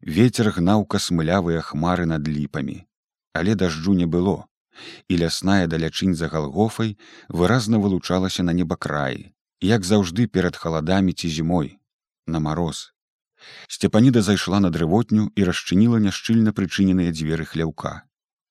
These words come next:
Курачкі радком сядзелі на жардзіне,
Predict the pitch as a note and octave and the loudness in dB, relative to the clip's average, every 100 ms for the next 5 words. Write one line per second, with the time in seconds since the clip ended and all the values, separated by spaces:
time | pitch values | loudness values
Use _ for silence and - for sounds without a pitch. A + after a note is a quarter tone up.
0 | - - A#2 A2 - G2+ F2 - G#2+ A2 | -8 0 2 2 -2 -2 -2 -2 2 2
1 | - D#2+ F2+ F2+ E2+ D#2 D#2+ D#2 E2 F2 | 0 -4 -2 0 0 -2 -4 -4 -2 -2
2 | - | -4